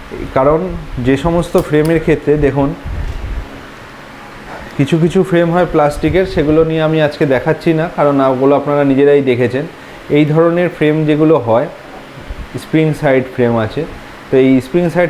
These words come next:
ফ্রেমের মধ্যেও কিন্তু অনেক সময় স্প্রিং কেটে গেলে পরে আপনারা মনে করেন যে আমার ফ্রেমটা নষ্ট হয়ে গেছে, তো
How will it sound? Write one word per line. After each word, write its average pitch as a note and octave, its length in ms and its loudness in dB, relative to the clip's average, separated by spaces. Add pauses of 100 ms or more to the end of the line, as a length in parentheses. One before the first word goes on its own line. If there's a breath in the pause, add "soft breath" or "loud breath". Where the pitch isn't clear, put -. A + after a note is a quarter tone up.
ফ্রেমের E3 360 2
মধ্যেও E3 260 2
কিন্তু F3 160 0
অনেক D#3 220 2
সময় E3+ 140 0 (120)
স্প্রিং D#3+ 260 0
কেটে D#3+ 220 2
গেলে E3 220 4
পরে E3+ 140 2 (100)
আপনারা D3+ 240 0 (100)
মনে C#3+ 180 0
করেন D3+ 260 2
যে D3+ 80 4 (460 loud breath)
আমার C#3 220 2
ফ্রেমটা C#3 260 2 (100)
নষ্ট B2 220 -2
হয়ে A#2 240 6
গেছে, A#2 200 0 (380 loud breath)
তো - 60 0